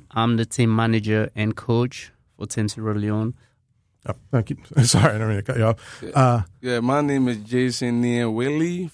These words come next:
Speaker 3: from Team Liberia. I'm the head coach for Team Liberia.
Speaker 2: All right. Um,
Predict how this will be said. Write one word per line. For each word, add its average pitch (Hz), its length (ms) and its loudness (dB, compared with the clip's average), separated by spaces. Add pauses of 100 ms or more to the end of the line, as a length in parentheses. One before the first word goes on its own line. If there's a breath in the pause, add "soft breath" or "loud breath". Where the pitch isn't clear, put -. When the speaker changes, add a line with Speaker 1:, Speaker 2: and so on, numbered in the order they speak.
Speaker 3:
from 110 200 -2
Team 107 340 -6
Liberia. 107 580 -4
I'm 110 220 -2
the 110 100 -2
head 117 240 -2
coach 123 280 -4
for 104 180 -20
Team 107 280 -14
Liberia. 120 600 -4 (920)
Speaker 2:
All 254 80 4
right. - 140 2 (120)
Um, 151 540 6